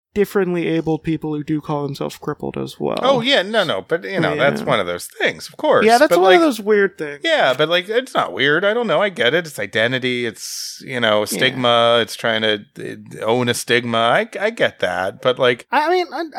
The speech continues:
Speaker 1: I mean, it feels, it feels weird, but I don't think it's, like, actually, like, an ableist slur or anything. It just feels
Speaker 2: Oh,
Speaker 1: weird.
Speaker 2: I, I think it is.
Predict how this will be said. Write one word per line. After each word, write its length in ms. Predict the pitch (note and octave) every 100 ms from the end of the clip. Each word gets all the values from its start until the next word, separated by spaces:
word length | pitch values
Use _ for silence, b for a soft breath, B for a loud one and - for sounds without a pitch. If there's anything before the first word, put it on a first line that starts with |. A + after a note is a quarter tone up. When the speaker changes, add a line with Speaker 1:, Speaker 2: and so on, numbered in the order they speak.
| D#4
Speaker 1:
I 40 |
mean, 180 | F4+ F4
it 140 | E4
feels, 240 | - G4 E4
it 100 | B3+
feels 260 | F#4 F4+
weird, 340 | G#3 A3 B3+ B3
but 120 | A3+
I 80 | G#3+
don't 300 | D#4 F#4+ D#4
think 300 | - B3+ B3
it's, 160 | G#3
like, 180 | G3 F3
actually, 400 | E3+ E3+ - F3
like, 200 | E3 D#3
an 80 | D3
ableist 560 | C#3 C#3+ C#3+ C3 B2 -
slur 460 | D#3 C#3 C3+ B2+ B2
or 40 |
anything. 460 | A#2+ B2+ - C3+ B2+
It 100 | D#3
just 180 | G#3+ -
feels 320 | - E3+ D3
Speaker 2:
Oh, 200 | A#2 G2
Speaker 1:
weird. 280 | G#2+ A2 G#2+
Speaker 2:
I, 160 | G#2 G#2
I 20 |
think 280 | - D#2 -
it 120 | D2+
is. 140 | C#3